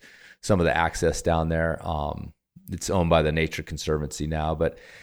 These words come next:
I think they always had a little bit of a problem with it because, you know, at night voices carry, and,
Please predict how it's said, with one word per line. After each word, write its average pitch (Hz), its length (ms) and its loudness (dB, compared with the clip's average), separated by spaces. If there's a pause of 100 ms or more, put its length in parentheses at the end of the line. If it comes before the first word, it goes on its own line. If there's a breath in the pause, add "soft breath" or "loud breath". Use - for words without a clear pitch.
(880 soft breath)
I 139 80 4
think 220 240 6
they 190 140 12
always 147 320 12
had 143 140 8
a 123 80 10
little 123 240 8
bit 117 140 10
of 98 100 6
a 95 80 10
problem 101 400 6
with 104 180 0
it 95 160 4
because, 92 520 0
you 92 220 -6
know, 80 320 -2 (160)
at 101 180 0
night 104 340 4
voices 92 420 2
carry, 85 520 4
and, 82 240 -2